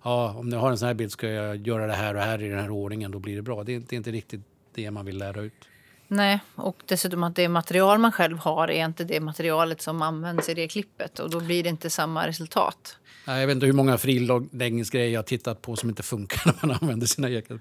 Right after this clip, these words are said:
Speaker 2: Tillbaka in i techsnacket då. Ehm, det här med färgprofiler och sånt. Om jag står och filmar med min kamera,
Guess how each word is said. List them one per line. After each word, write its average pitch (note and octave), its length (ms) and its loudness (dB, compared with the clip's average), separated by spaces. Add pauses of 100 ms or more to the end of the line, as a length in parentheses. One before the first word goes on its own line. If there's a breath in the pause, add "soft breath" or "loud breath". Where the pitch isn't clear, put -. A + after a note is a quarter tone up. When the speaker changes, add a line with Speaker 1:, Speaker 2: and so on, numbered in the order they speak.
(100)
Speaker 2:
Tillbaka B3 380 4
in A#3 120 2
i G#3+ 40 -6
techsnacket A3 760 0
då. F3 200 2 (100)
Ehm, F3+ 580 -2 (440)
det - 260 -2
här G#3+ 140 2
med G3+ 180 2
färgprofiler E3 1700 0
och - 140 -10
sånt. - 240 -8
Om F#3+ 120 -4
jag A3 160 2
står G3 220 0
och F#3 120 2
filmar E3 340 -2
med E3 140 -6
min D#3 180 -6
kamera, D#3+ 500 0